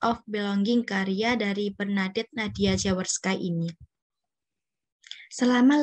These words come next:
lebih dari satu dekade, para sarjana gerakan sosial di Amerika Serikat telah terpikat dengan gerakan hak-hak imigran nasional.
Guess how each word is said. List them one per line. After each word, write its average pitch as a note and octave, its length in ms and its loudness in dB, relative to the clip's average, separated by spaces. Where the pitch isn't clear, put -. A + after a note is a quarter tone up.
lebih A#3+ 240 2
dari A3 240 0
satu A#3 320 -2
dekade, G#3+ 640 -2
para A3+ 240 2
sarjana A#3+ 560 0
gerakan G#3+ 400 -4
sosial B3+ 560 -2
di B3 80 -2
Amerika A3 480 -4
Serikat G#3+ 480 -2
telah A#3+ 240 0
terpikat A3+ 720 -2
dengan G#3 320 0
gerakan G#3 560 2
hak-hak A3 400 -6
imigran A3 560 -2
nasional. F3+ 640 -2